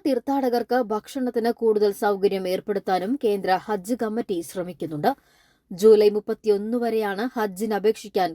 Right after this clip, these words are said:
കേന്ദ്ര ഹജ്ജ് കമ്മിറ്റി പ്രഖ്യാപിച്ച സമയം. ഇത്തവണയും കരിപ്പൂർ, കൊച്ചി, കണ്ണൂർ വിമാനത്താവളങ്ങളിൽ നിന്നാണ് ഹജ്ജ് യാത്ര. എന്നാൽ ഷോർട്ട് ഹജ്ജ് പാക്കേജ് തിരഞ്ഞെടുക്കുന്നവർക്ക് കേരളത്തിലെ യാത്രയ്ക്കുള്ളത് കൊച്ചി വിമാനത്താവളം മാത്രമാണ്.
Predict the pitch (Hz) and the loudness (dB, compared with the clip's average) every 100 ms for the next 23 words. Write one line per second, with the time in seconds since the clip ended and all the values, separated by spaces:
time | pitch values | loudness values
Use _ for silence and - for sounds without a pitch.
0 | - 190 180 180 185 190 190 190 175 175 | -4 -6 -2 -2 -2 -4 -4 -4 -4 -6
1 | 240 214 - 240 180 - 160 147 180 151 | -4 -6 -4 -6 -6 -6 -8 -8 -8 -6
2 | 143 262 _ _ _ _ _ - 320 381 | -6 -8 _ _ _ _ _ -2 2 4
3 | 349 320 294 339 - 269 269 - 320 311 | 2 0 -2 -4 0 0 0 0 -2 0
4 | 254 - - 277 285 247 226 233 226 202 | -4 -4 -2 -2 0 -2 0 2 2 2
5 | 196 202 214 214 190 185 185 180 175 170 | -2 -4 -4 -4 -4 -4 -4 -6 -6 -4
6 | 170 247 196 170 165 147 131 202 285 _ | -4 -4 -4 -6 -6 -6 -2 -2 -2 _
7 | 175 175 180 311 _ _ _ - 339 339 | -4 -2 -2 -2 _ _ _ -2 4 4
8 | 370 - 311 - - _ _ - 233 - | 2 -2 -2 -4 -14 _ _ -2 -2 2
9 | 277 214 180 202 196 190 190 214 202 208 | 2 2 0 -2 -4 -4 -4 -4 -2 -2
10 | 208 294 - _ _ - 311 330 339 330 | 0 -2 -4 _ _ 2 4 4 0 0
11 | 320 262 254 277 - 240 220 185 - 247 | 2 2 0 -6 -2 0 2 0 2 0
12 | - 285 240 226 254 269 269 240 214 190 | 0 -4 -2 -2 -2 -2 -2 0 0 -2
13 | 175 175 180 175 165 240 | -4 -6 -8 -8 -4 -6